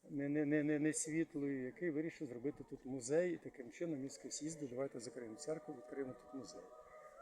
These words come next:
Відкрили музей, але вони не вберегли храм, бо храм, до речі, вистояв справді і, і міжособиці, і, е, е, ну,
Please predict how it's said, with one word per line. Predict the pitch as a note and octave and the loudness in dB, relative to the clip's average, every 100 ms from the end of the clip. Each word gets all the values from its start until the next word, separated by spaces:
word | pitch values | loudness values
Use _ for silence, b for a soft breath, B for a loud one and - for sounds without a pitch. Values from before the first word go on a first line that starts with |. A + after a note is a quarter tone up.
| - - | -10 -8
Відкрили | C#3 - G#3 G3+ | -6 0 2 2
музей, | G3 A#2 G#2+ G#2+ A#2+ | 0 -2 -4 -8 -8
але | C3 | -2
вони | D#3+ | 0
не | F#3 E3+ | 0 2
вберегли | D3+ D#3 B2+ C#3 | 4 4 2 -2
храм, | C3+ B2 D3 - - - - | -2 -4 -4 -6 -16 -20 -14
бо | |
храм, | - F3+ D3+ | -2 2 2
до | |
речі, | D3 C#3 C#3 | 0 -2 -2
вистояв | D3 - C#3+ B2+ | 0 0 -2 -4
справді | - C#3 C3+ A#2+ C3 - B B B F3 | -4 -2 -2 -2 -6 -6 B B B -2
і, | |
і | C#3+ F3+ | 0 4
міжособиці, | C3+ A2+ A#2+ - E3+ D#3+ - D#3+ | 2 2 -2 -2 0 0 -2 2
і, | D#3+ E3 D#3+ B2+ | 2 2 0 -2
е, | B2+ - - - A3+ A3 D#3 - E3+ - | -4 -12 -20 -20 -12 -6 -6 -4 -4 -2
е, | E3+ C#3+ C#3 C3+ | -2 -2 -2 -4
ну, | D3+ | -4